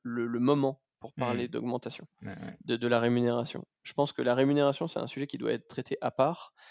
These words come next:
Speaker 1: Hem, et, heu, et, heu, en tout cas, d'un point de vue réglementaire, les entretiens individuels annuels sont pas faits pour ça. Le,
Speaker 2: Mmh.
Speaker 1: l'entretien obligatoire, il est fait pour traiter des sujets de formation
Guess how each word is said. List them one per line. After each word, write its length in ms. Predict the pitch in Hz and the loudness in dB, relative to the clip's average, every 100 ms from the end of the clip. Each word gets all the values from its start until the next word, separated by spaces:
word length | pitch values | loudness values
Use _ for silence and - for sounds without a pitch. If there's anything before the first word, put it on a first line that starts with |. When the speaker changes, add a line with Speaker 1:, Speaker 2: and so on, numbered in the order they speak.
| - - _ 123 | -20 -20 _ 2
Speaker 1:
Hem, 880 | 120 117 117 117 113 113 113 - - _ - - _ - | 4 6 4 0 -2 -2 -4 -8 -10 _ -20 -20 _ -2
et, 300 | 127 131 127 | 0 4 6
heu, 480 | 117 113 110 110 98 - | 4 2 0 -2 -4 -6
et, 260 | 123 120 120 | -2 0 2
heu, 120 | 113 | 2
en 120 | 101 | 0
tout 60 | 123 | 2
cas, 80 | 147 | 4
d'un 100 | 135 | 4
point 140 | 135 | 2
de 60 | 127 | 0
vue 100 | 127 | 0
réglementaire, 880 | 139 139 135 131 131 151 175 - _ _ _ _ - | 0 2 2 2 0 -2 -2 -6 _ _ _ _ -6
les 260 | 120 123 | -2 0
entretiens 360 | 143 156 - 151 | 0 -2 -2 0
individuels 480 | 135 127 127 127 123 | -2 -6 -6 -2 0
annuels 300 | 120 147 165 | 2 0 0
sont 220 | - 117 | -6 -10
pas 220 | - 151 | 0 0
faits 240 | 143 156 147 | 2 -2 -4
pour 160 | 135 | -8
ça. 140 | - - _ _ _ _ _ _ _ _ - | -14 -18 _ _ _ _ _ _ _ _ -6
Le, 120 | 117 127 135 | 0 4 2
Speaker 2:
Mmh. 140 | 143 147 | 2 0
Speaker 1:
l'entretien 60 | |
obligatoire, 540 | 135 123 117 - 160 156 | 0 0 -2 0 0 2
il 120 | 117 | -2
est 40 | |
fait 160 | 123 139 | -4 -6
pour 200 | 139 - | -6 -10
traiter 260 | - 131 131 | -8 -8 -6
des 120 | 117 | -8
sujets 260 | - 127 | -6 -8
de 120 | 120 110 | -6 -8
formation 800 | - 165 147 139 - 156 160 | -4 0 2 2 0 -4 -6